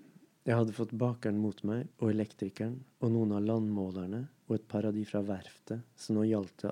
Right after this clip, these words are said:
at i det minste melkemannen var med meg. Helst også medlemmene i telleklubben. Hvis ikke risikerte jeg å bli B-listet til høstsamlingen. Bare uka før hadde jeg fått dørvaktene mot meg,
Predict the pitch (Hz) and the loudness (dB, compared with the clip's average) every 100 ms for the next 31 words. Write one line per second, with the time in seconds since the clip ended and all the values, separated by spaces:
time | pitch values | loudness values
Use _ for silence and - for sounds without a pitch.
0 | - - 107 104 107 - 107 107 110 107 | -4 -4 -2 0 -2 -2 -2 0 0 -2
1 | 104 90 90 104 107 101 98 95 87 92 | -4 -4 -4 -4 -2 -2 0 -2 -4 -8
2 | 104 _ _ _ - - - - 117 123 | -14 _ _ _ -20 -20 -12 0 0 0
3 | - 117 - 110 110 101 95 92 98 - | -4 -2 0 2 2 0 -2 -2 -4 -4
4 | 110 98 92 90 90 104 110 _ _ _ | -4 -4 -4 -8 -8 -10 -12 _ _ _
5 | 113 101 117 - 113 117 104 - 110 98 | -6 -4 -6 -4 -4 -4 -6 -4 -4 -4
6 | 98 98 101 101 104 98 90 92 - - | -4 -4 -2 -4 0 0 -2 -6 -10 -10
7 | 120 - - 98 101 - - 92 95 95 | -10 -8 -8 -8 -10 -10 -8 -6 -6 -6
8 | 98 110 _ _ - - - - - - | -10 -12 _ _ -20 -20 -20 -20 -20 -2
9 | 117 117 113 113 - 110 117 123 123 104 | 4 6 4 0 0 2 4 4 2 2
10 | 113 104 113 110 98 95 - - 104 120 | 0 0 2 2 -2 -6 -6 -6 -2 -2
11 | 113 104 101 | -2 -2 -4